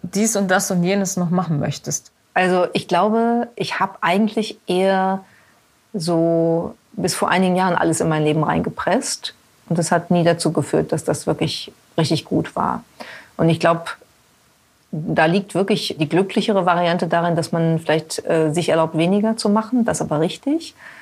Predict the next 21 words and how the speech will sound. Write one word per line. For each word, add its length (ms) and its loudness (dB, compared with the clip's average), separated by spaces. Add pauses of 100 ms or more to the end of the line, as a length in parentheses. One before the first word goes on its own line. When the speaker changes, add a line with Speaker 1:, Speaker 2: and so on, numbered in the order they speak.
(240)
Speaker 2:
Und 460 0 (160)
vor 160 0
allen 100 2
Dingen 120 4
das 160 0
zu 140 -2
machen, 160 2
was 120 -2
man 120 0
wirklich 180 2
machen 300 0
will. 260 -4 (220)
Und 100 4
nicht 260 0
irgendwas 380 2
zu 140 -4
machen, 280 2
weil 140 2
es 140 -4
gerade 260 0
irgendwie 420 0